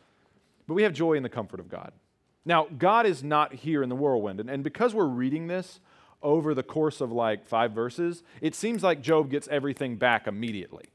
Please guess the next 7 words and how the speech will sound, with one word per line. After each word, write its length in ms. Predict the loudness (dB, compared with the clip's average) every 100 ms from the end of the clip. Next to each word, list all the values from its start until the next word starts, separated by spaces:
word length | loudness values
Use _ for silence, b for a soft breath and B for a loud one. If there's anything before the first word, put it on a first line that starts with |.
| _ _ B B B B
I 120 | 4 4
don't 160 | 4
think 160 | -2 -2
that's 180 | -2 0
how 180 | 0
this 160 | 0 -4
happens. 560 | -6 -8 -10 -20 -20